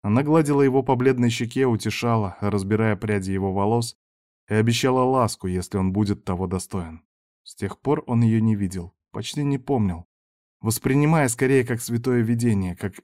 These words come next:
недосягаемое божество, перед которым надо падать ниц и, если позволят,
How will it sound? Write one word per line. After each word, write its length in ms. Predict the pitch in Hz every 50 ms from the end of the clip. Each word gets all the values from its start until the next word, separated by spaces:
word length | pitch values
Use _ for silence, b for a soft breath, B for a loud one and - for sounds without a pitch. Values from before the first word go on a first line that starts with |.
| _ _
недосягаемое 800 | - 127 120 113 117 120 - 123 120 123 127 123 117 117 117 117
божество, 600 | 117 117 120 113 120 120 - - 113 101 92 87 - _ _ _ _ _ _ _ _ -
перед 220 | 117 110 113 113
которым 340 | - 120 113 147 143 123 113
надо 220 | 107 107 104 113
падать 420 | 107 - 120 117 113 110 104 - -
ниц 400 | 123 123 131 135 117 120 - - _
и, 100 | - 110
если 560 | 113 113 110 98 95 110 117 113 117 123 117
позволят, 680 | 113 117 117 113 104 110 113 135 139 120 110 117 - -